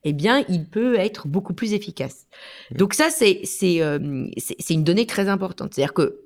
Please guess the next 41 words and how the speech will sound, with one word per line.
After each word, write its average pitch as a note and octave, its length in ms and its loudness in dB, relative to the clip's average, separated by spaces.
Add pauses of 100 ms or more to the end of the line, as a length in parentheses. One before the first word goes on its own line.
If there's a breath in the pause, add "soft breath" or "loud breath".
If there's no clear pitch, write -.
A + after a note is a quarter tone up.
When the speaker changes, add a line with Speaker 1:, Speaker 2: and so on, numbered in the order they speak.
Speaker 2:
Mm. A2 180 -2
Speaker 1:
i-, D#3+ 240 -8 (220)
si - 320 -2
la F#3 100 4
m-, G3 400 4
la D3 200 0
même G3+ 260 4
conjonction G3 560 -2
de F3 80 -4
facteurs E3+ 500 -2 (520)
avait D3 220 -4
eu D#3 120 -2
lieu D#3 280 0 (340 loud breath)
vingt F#3+ 320 0
ans D#3 120 2
avant, E3+ 500 0
on D#3+ 80 0
n'aurait D#3 240 0
pas D3 200 0
eu G#3+ 160 2
la D#3 140 2
crise F#3+ 220 0
de F3 80 2
deux D#3 120 -4
mille F3 180 0
huit, D3 160 -6
parce D3+ 180 -4
que E3+ 240 -6 (220)
il D#3+ 60 0
n'y D3 60 2
a C#3+ 60 -2
pas, F3+ 280 0
il D3+ 40 -6
n'y C#3 60 0
avait C3 140 -2
pas F3 180 0
cette, E3+ 300 -6
ce - 140 -6
niveau F3 480 2
de F3 60 -4
développement D#3+ 500 0